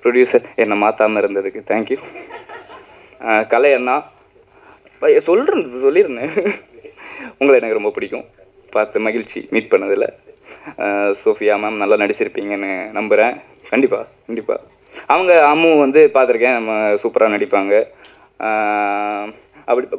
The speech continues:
ப்ரோ, சுபாஷ் ப்ரோ, ஆ, திட்டம் இரண்டுலயே வந்து ஒரு பெர்ஃபார்மன்ஸ் நீங்க பார்த்துருப்பீங்க. இதுல வந்து பார்த்து வியக்க போறீங்கன்னு நினைக்கிறேன்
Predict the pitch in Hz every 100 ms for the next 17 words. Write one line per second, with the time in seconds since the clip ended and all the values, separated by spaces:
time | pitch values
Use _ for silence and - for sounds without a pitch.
0 | - 156 185 - - _ - - 156 180
1 | - 139 160 165 - _ - - - 117
2 | 117 113 113 110 110 113 151 170 170 160
3 | 147 147 156 143 139 139 131 143 139 131
4 | 120 113 113 - 127 120 - 110 131 185
5 | - _ 123 123 123 123 127 127 120 123
6 | 113 110 104 135 156 147 120 110 113 107
7 | 107 101 104 120